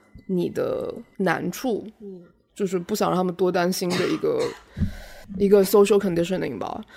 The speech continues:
Speaker 1: 但是我觉得在酷儿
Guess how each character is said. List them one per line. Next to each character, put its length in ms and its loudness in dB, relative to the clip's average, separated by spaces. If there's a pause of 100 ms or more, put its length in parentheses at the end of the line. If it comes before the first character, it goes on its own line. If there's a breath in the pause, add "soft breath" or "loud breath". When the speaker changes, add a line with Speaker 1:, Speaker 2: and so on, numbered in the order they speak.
(200 loud breath)
Speaker 1:
但 120 6
是 80 2
我 140 6
觉 100 2
得 120 8
在 600 4 (140)
酷 240 -2
儿 360 6